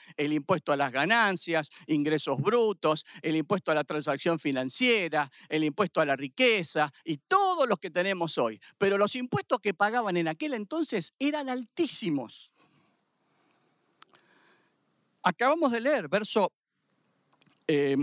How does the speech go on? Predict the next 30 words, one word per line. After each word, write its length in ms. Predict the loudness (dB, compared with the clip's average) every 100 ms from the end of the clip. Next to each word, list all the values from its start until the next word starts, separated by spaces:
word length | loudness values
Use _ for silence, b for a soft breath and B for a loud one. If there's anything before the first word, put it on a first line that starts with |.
| -2
doce. 580 | -2 0 0 -2 -4 -8 _ _ _ _ _ _ b b b -2
Los 220 | 0 -2
que 120 | -4
estaban 480 | -4 -4 -2 -2 -2
por 200 | -2 0
encima 420 | 0 -2 0 -2
de 140 | 0 -4
ellos, 260 | -4 -6
que 140 | -2 -2
eran 260 | 0 -4 b b
el 180 | -6 -4
gobierno, 840 | -2 -2 0 0 0 -2 -4 -10 -10 -8
las 260 | -6 -4
autoridades, 1120 | -4 -6 -10 -8 -4 -2 -2 -2 -6 -8 -12 B B B
los 480 | 0 2 2 -2 -6 _ _ _ _ -2
oprimían. 1200 | 0 0 -4 -2 -2 -2 -2 -4 -6 -12 -16 -20 _ _ _ _ _ _ B B B B _ -14
¿Qué 220 | -8 -4
era 180 | -4 -4
que 180 | -4 -2
los 240 | -2 -2
oprimían? 640 | -4 -2 -2 -2 -6 -10 B B B _ -6
Que 140 | -4
le 160 | -4 -4
querían 500 | -4 -4 -2 -4 -2
sacar 460 | -4 -6 -8 -8
hasta 300 | -8 -10 -10
lo 120 | -8
último 540 | -8 -10 -12 -14 -14 -16
que 140 | -20
tenían. 800 | -18 -12 -6 -2 -2 -4 -8 -20